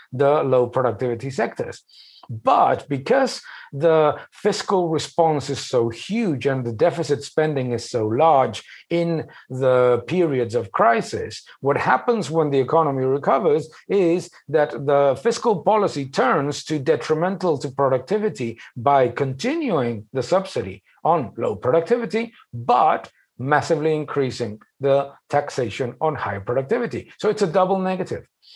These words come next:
So the point that many economists are making today is that, is don't make the mistake,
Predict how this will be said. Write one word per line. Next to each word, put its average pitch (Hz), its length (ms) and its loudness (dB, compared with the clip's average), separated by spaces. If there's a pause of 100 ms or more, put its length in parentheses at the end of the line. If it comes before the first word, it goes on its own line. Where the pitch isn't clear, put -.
(180)
So 170 280 4 (260)
the 147 120 4
point 254 520 0
that 156 260 2
many 165 580 0
economists 147 600 0
are 110 100 -4
making 117 600 -2
today 127 720 0
is 143 480 0 (220)
that, 143 300 4 (400)
is 170 320 0 (180)
don't 269 300 -2
make 247 240 2
the 214 80 2
mistake, 190 720 -4